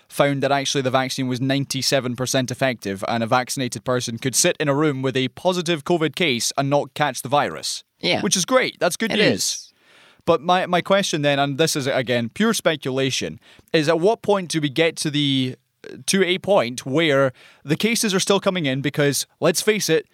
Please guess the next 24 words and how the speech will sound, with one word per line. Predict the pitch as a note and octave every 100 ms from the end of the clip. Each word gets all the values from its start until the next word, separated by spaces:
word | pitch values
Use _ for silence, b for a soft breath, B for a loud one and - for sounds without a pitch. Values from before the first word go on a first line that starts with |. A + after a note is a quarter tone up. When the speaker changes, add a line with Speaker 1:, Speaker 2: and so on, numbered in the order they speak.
| _ _
Speaker 1:
this | C3 -
covid's | G3+ G3+ D3+
not | F#3 F3+
gonna | F3
go | E3+
down | E3
to | D3+
zero, | C3 E3+ C3+ C#3 D3 -
it's | -
just | D3
not | E3+
gonna | D#3 D#3
happen, | E3 - G2+ G#2+ - b b b b -
that | C#3+ D#3 C#3+ - -
w-, | C#3 -
we're | D#3 D#3 D#3 D3+ - -
able | F#3 F#3
to | F3+ E3+
exist | D3 D#3+ D#3 - E3
as | E3
a | D#3+
society | - D3 F3 E3 C#3 - A#2 G2+ A#2+ b b b b C3+
with, | A#2+ D#3+ - - - _ _ _ _ _ -
without | C3+ D3+ F3+ F#3 -